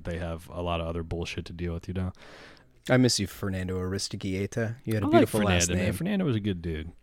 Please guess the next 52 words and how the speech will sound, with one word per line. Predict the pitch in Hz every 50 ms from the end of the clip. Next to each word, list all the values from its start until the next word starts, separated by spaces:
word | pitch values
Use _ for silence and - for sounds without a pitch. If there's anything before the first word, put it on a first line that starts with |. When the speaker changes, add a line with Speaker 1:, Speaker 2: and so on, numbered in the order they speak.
| - - -
Speaker 1:
Great | - 131 127 110
ha-, | 104
Speaker 2:
Got | 104 -
Speaker 1:
great | - 123 135 135 -
Speaker 2:
a |
Speaker 1:
hair, | 107
Speaker 2:
terrible | 98 92 90 117 120 117 113 104
Speaker 1:
too. | 87
Speaker 2:
first | 87 110 110 101 - -
touch, | - 117 98 92 - - -
but | - 92 90 92 - - -
Speaker 1:
Terrible | - 160 175 180 160
Speaker 2:
he | 127 113 113
was, | 117 117
Speaker 1:
first. | - -
He, | 107 101
Speaker 2:
he | 117
was | 135 135
Speaker 1:
was | 127 -
Speaker 2:
delightful. | 101 95 95 95 90 123
Speaker 1:
slow | 123 127 131 127 110
as | 98 -
hell, | - 104 104 101
but | 95
he | 98
was | 104 98 90
really | 90 92 90 87
good | 85 87 85
in | 85 85
the | 87
air. | 87 87 85 82 - - - - - - - - -
Uh, | 117 117 117 113 113 113 113 98
Anthony | - 147 170 208 - 202 156 98
Oliver | 92 113 107 120 120 101 90 82
says, | - - 101 92 87
"Best | 87 87 - 104 113 123 - - -
sponsor | - - 117 101 107 120 120 - 101 90 78
option | 78 82 82 82 - - 90 85 85
for | - - 95
next | 90 92 92 92 - - -
year. | - 117 104 82 80 - - - - - - _ _ - - - -
Is | - 98 92
it | 98 85
Wawa, | 90 90 95 92 95 98 101 104 110 107 113 120 120 110 - - 107
Dogfish | 98 98 98 98 104 113 113 - 117 101 95 -
Head, | - 95 85 80 80 85 90 98 - - - - - - - - -
Yards, | 98 98 98 95 95 101 104 110 117 123 - - - - - - - - - - -
uh, | 98 95 92
the | 87 95
Republic | 98 98 - 117 110 107 107 -
Trash | - - - 117 - 104 101 - -
Company, | - - 104 87 85 - 85 82 80 85 90